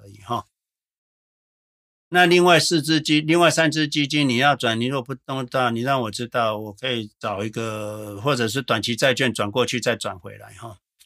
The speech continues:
所以你一次全部转过去不要留哦。那当然，除非你一次转过去会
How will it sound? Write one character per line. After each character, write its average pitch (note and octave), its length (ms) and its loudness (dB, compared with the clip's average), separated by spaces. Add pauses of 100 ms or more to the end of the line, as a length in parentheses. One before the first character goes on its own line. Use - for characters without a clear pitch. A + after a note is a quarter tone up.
(580)
所 E3+ 140 4
以 F3 100 6
你 C#3+ 240 4
一 C#3+ 60 4
次 E3+ 180 0
全 C#3 200 0
部 D#3 140 -2
转 A#2 220 0
过 C3 160 2
去 B2+ 200 -2
不 G#2+ 140 -4
要 B2 200 4
留 G2+ 320 -12 (140)
哦。 A2 420 -6
那 C#3+ 200 4
当 D3+ 200 4
然， A#2+ 160 4
除 C3 180 -4
非 D3 140 2
你 A#2+ 220 2
一 B2 60 0
次 C#3+ 180 -4
转 A2+ 200 0
过 C3+ 160 2
去 A#2+ 840 -2
会 A#2 680 0